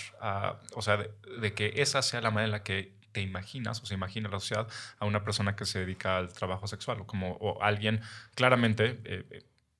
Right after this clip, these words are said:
un objeto, nos, nos dirás mucho esto porque nos has platicado, pero también que cuando, como lo dice Jimena, está muy interesante, que cuando es un objeto de cierto valor para la persona o cierto valor en general, entonces es digno de ser rescatado, de, de,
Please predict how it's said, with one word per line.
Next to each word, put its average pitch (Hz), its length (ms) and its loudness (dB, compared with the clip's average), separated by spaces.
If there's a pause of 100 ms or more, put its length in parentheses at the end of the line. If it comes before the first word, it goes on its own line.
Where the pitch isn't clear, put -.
(120)
un 104 160 -4
objeto, 104 440 -2 (140)
nos, 92 260 -6
nos 92 120 -6
dirás 98 220 0
mucho 98 220 -2
esto 120 160 -6
porque - 160 -6
nos 90 140 -4
has 95 100 -6
platicado, 107 540 -2 (420)
pero 95 240 0
también 110 420 4
que 113 140 -4
cuando, 98 380 2
como 95 180 -2
lo 95 100 0
dice 107 240 -2
Jimena, 98 260 0
está 95 140 -4
muy 95 120 0
interesante, 110 440 -2
que - 80 -12
cuando 98 240 -2
es 110 140 -2
un 123 140 0
objeto 110 520 0
de 110 120 -2
cierto 110 540 -2
valor 104 420 0 (640)
para 98 140 2
la 90 140 0
persona 104 340 0
o 92 40 0
cierto 101 260 0
valor 98 220 -2
en 104 80 -2
general, 113 420 0
entonces 101 600 -2
es 98 180 -2
digno 101 400 -2
de 90 420 -4
ser - 280 0
rescatado, 92 720 0
de, - 480 -10
de, - 200 -14